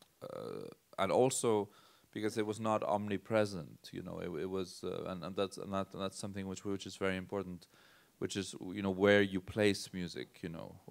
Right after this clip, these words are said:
and, um, and, uh, um, uh, the,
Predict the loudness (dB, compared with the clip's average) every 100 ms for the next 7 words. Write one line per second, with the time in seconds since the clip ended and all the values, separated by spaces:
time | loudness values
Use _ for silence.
0 | -6 -2 -2 -4 -4 -2 -4 -6 -6 -4
1 | -4 -6 0 0 0 -12 -20 -20 -20 _
2 | _ -6 0 2 4 2 0 -2 -6 -10
3 | -14 -18 -20 -18 -12 -10 -8 -8 -8 -10
4 | -10 -12 -12 -12 -14 -16 -12 -6